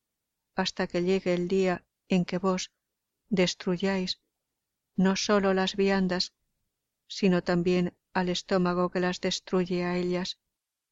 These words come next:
que será cuando matéis mi hambre y necesidad enteramente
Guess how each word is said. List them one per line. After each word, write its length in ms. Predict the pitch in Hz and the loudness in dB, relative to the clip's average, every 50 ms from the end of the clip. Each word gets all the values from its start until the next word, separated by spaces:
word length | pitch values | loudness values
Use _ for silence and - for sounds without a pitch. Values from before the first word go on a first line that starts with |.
| _ _ _ _ _ _ _ _ _ _ _ _ _ _ _ _ | _ _ _ _ _ _ _ _ _ _ _ _ _ _ _ _
que 140 | - 185 175 | -8 -8 -8
será 440 | - - 185 180 190 185 - - _ _ _ _ _ _ _ _ _ | -6 -8 -8 -6 -6 -8 -8 -10 _ _ _ _ _ _ _ _ _
cuando 360 | - 196 185 180 175 180 180 | -6 -4 -2 0 0 0 0
matéis 560 | 175 175 175 - - 185 180 180 180 - - | 0 0 -2 -2 -2 -2 -2 -2 -4 -6 -4
mi 220 | - 185 180 175 175 | -2 0 0 2 2
hambre 480 | 180 185 180 175 165 170 170 170 - _ _ | 2 2 0 0 -2 -4 -6 -6 -8 _ _
y 100 | - 185 | 0 0
necesidad 640 | 175 175 - - 185 - - 185 175 185 180 180 180 - - _ _ _ | 0 0 0 -2 -4 -2 -2 -2 -2 0 -2 -2 -4 -8 -16 _ _ _
enteramente 880 | 185 180 180 170 - - 196 190 180 175 180 185 180 - - 175 - | 0 0 0 -2 -2 -4 -2 0 0 0 0 0 -2 -2 -6 -10 -10